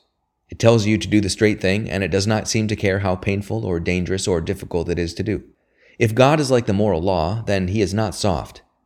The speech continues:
It is no use at this stage saying that what you mean by a good God is a God who can forgive. You're going too quickly. Only a person can forgive. And we have not yet got so far as a personal God,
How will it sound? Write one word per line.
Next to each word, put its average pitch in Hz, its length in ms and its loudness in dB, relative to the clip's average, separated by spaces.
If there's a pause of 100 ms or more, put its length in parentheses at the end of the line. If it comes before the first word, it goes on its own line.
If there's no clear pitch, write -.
(220)
It 104 100 0
is 95 140 2
no 95 140 4
use 98 300 2
at 92 100 0
this 92 140 0
stage 92 380 2
saying 87 240 0
that 85 140 0
what 80 140 -2
you 95 100 -2
mean 95 180 2
by 85 240 0
a 85 80 -4
good 113 300 -2
God 82 320 -2
is 90 100 -4
a 95 60 -2
God 87 260 0
who 98 80 0
can 90 200 -2
forgive. 90 440 0 (400)
You're 90 160 0
going 85 220 -2
too 85 120 -4
quickly. 82 420 0 (180)
Only 120 260 0
a 110 80 2
person 87 400 -2
can 71 200 -4
forgive. 67 420 -6 (400)
And 92 160 2
we 104 80 4
have 110 100 6
not 113 200 0
yet 104 180 -2
got 104 180 0
so 101 120 0
far 98 260 0
as 78 100 -2
a 78 60 -4
personal 78 340 -4
God, 64 300 -4